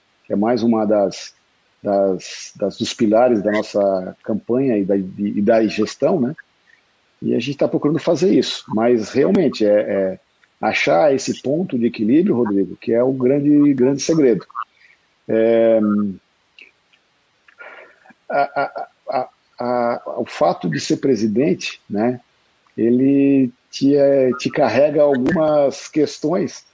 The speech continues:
que eu não tô muito acostumado, né? De ser chamado de presidente, por exemplo, eu não tô acostumado, eu sou o Júlio, pra, pros meus amigos eu sou o Júlio, é, e, mas muita gente me chama de presidente. Agora também ando na rua e muita gente que eu não conheço me chama de presidente.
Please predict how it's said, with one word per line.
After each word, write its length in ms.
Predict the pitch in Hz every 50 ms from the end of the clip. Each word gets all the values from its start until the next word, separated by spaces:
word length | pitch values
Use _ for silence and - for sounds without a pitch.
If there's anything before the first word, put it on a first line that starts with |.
| _ _ _ _ _ _ _ _ _ _ -
que 200 | - 135 131 131
eu 360 | 135 147 151 151 151 151 151 151
não 260 | 147 151 170 214 214
tô 160 | - 175 170
muito 220 | 208 180 185 -
acostumado, 580 | 190 - - - - 196 208 160 123 104 87 - _ _ _ _ _ _ _ _
né? 280 | - 113 113 123 135 - -
De 80 | 131
ser 220 | 113 - - 185 185
chamado 400 | - - 147 143 151 156 135 139
de 60 | 131
presidente, 540 | - 143 143 120 117 113 123 131 160 165 -
por 160 | - 139 123
exemplo, 280 | 117 107 131 135 - 127
eu 40 |
não 60 | 117 107
tô 100 | - 127
acostumado, 480 | - - - 123 117 123 147 170 160
eu 40 | 113
sou 180 | - - 135 123
o 40 |
Júlio, 360 | 117 104 110 117 139 151 175 - - _ _ - - _ _ _ _ _
pra, 160 | - 104 107 104
pros 240 | - 113 120 92
meus 260 | 92 117 120 120 113 117
amigos 260 | 107 113 113 110 107
eu 80 | 107
sou 180 | 95 - 110 113
o 40 | 101
Júlio, 340 | 92 110 113 139 185 185 - _ _ _ _ _ _ _ _ _ _ _ _ _ _ _ _ - -
é, 400 | 107 107 110 107 107 107 107 113
e, 120 | 120 127 127 110
mas 260 | 135 135 131 - - -
muita 320 | 147 160 185 190 196 170
gente 220 | - 147 143 -
me 60 | 139 -
chama 200 | - 143 131 127
de 60 | 131
presidente. 500 | - 131 123 104 104 107 95 87 - - - _ _ - - _ -
Agora 360 | 117 113 117 131 151 165 165
também 440 | - - 156 139 135 156 170 180 160
ando 160 | 151 151 147
na 120 | 143 139 123
rua 240 | 107 131 170 185
e 60 | 156 151
muita 280 | 160 180 208 202 165
gente 220 | 123 143 160 - -
que 80 | -
eu 80 | 147 143
não 220 | 139 156 185 226
conheço 460 | - 180 156 151 160 180 196 - -
me 60 | 143 127
chama 240 | - - - 139
de 60 | 120 110
presidente. 520 | - 120 104 95 104 101 92 - - -